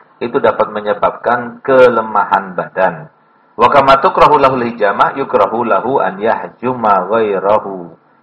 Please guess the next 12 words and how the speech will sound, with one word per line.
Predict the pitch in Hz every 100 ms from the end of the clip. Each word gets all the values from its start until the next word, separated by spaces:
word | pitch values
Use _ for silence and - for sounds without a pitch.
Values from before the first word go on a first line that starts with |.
| _ _ _ _ _
Sebagaimana | 123 113 120 120 139 135 123
hukumnya | 120 127 120 113
makruh | 110 - 139 151
untuk | 131 120 113
kita | 113
melakukan | 107 104 101 98
hijamah, | 98 98 90 92 175 - - _
maka | 107 - 117 120 - -
yang | 117 117 107
biasa | 107 107 - 101 90 85 -
melakukan | 104 101 98 95 101 95
hijamah | 92 92 90 90